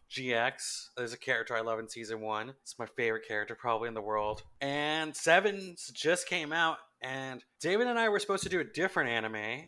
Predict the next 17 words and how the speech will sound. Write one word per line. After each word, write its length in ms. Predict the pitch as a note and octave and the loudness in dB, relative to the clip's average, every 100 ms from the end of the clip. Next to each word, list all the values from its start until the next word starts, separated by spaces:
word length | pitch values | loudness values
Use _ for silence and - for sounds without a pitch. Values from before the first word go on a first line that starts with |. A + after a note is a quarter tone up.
| - | -12
to 100 | B2 | -12
kick 220 | - - | -12 -10
this 200 | A2+ - | -8 -2
off. 300 | A2 G#2+ C#3 - - - | 2 4 2 -2 -16 -4
And 120 | C3+ | 0
then 100 | D#3 | 2
I 80 | C#3 | 2
switched 460 | - D#3 D3+ - | 2 2 0 0
it 160 | B2+ A2 - B2 | -2 -2 -4 -2
after 460 | B2+ B2 A#2+ G#2+ A#2 | 0 -2 -4 -2 -2
I 60 | A#2 | 0
watched 320 | A#2+ A#2+ - | 0 0 -4
the 80 | A#2+ | -6
first 300 | A#2+ G#2+ A#2 | -4 -6 -6
episode 380 | G#2+ - G#2+ | -6 -6 -6
of 60 | G#2 | -6
Sevens. 480 | - G2+ G2+ G2+ | -4 -4 -6 -12